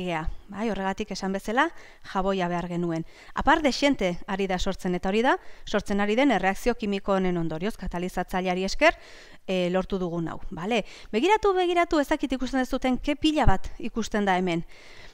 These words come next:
Bale, horri, hori da erreakzio kimiko bat sortu dugunez, erreakzio kimiko guztiek aman komunean daukatena da hondakinak sortzen dituztela, hondakin bat behintzat.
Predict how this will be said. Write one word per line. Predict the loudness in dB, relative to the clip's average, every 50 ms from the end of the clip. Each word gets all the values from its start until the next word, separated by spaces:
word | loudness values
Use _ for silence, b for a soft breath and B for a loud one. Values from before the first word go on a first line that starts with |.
| B B
Bale, | -6 -2 0 0 0 0 0 2
horri, | 2 2 2 2 2 2 4
hori | 4 4 4 4 4
da | 4 4 4
erreakzio | 2 2 2 2 2 2 2 2
kimiko | 2 2 0 2 2 2
bat | 0 2
sortu | 0 -2 -4 -2 -2 -2
dugunez, | 0 2 4 4 4 4 2 0
erreakzio | 0 0 0 -2 0 -2 -2 -2
kimiko | 0 -2 -2 -2 -2 -2 -2
guztiek | -2 -4 -4 -2 -2 0 0 0 0
aman | 0 0 -2 -2
komunean | -2 -2 -2 0 0 0 0
daukatena | 0 0 0 -2 -2 -2 0 0 2 4
da | 2 2 2 0 -2
hondakinak | 0 0 0 0 0 -2 -2 -2 0 2 2
sortzen | 0 0 -2 -4 -4 -4
dituztela, | -4 -4 -4 -8 -8 -6 -6 -4 -4 -2
hondakin | 0 -2 -2 -2 -2 -6
bat | -6 -4 -4
behintzat. | -4 -4 -4 -4 -6 -6